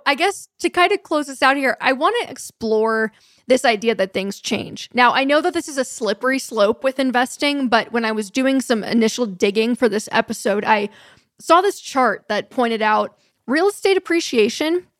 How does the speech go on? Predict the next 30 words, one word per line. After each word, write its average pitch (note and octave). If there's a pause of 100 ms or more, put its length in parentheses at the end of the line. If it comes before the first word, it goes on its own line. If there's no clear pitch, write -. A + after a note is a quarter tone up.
mostly C4
just A3+
kept -
up G3+
with A3+
inflation G#3+ (240)
in B3
the A3+
twentieth G#3
century, F#3 (400)
but C#4+ (340)
it B3
really B3+
started G#3
climbing D#4
in G#3+
the G#3
twenty-first G#3+
century, G#3
crashing B3+
back G#3
down A3
in G#3+
oh G#3+
eight, B3+
and C4+
then B3
going A#3
up A3
again. G#3+